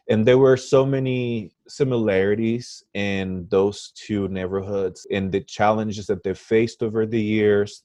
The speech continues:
the needs that the community have, right, currently, uh, the challenges that you find in those neighborhoods, uh, around a gradual divestment,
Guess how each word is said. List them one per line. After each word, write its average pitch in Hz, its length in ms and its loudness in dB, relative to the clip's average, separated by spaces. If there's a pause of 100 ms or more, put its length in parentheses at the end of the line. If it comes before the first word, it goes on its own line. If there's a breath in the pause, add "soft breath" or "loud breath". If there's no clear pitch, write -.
(140)
the 87 640 -2 (460)
needs 120 800 -4 (180)
that 104 380 2 (520)
the 110 160 -4
community 104 500 -6
have, 107 600 0 (140)
right, 101 240 0
currently, 113 800 -4 (500)
uh, 98 160 -2
the 87 140 -6
challenges 110 920 -2
that 107 80 -4
you 104 140 -4
find 104 320 -4
in 104 100 -8
those 104 180 -10
neighborhoods, 101 840 -8 (140)
uh, 90 340 -4
around 87 720 -6 (280)
a 123 100 -2
gradual 101 560 0
divestment, 92 840 -4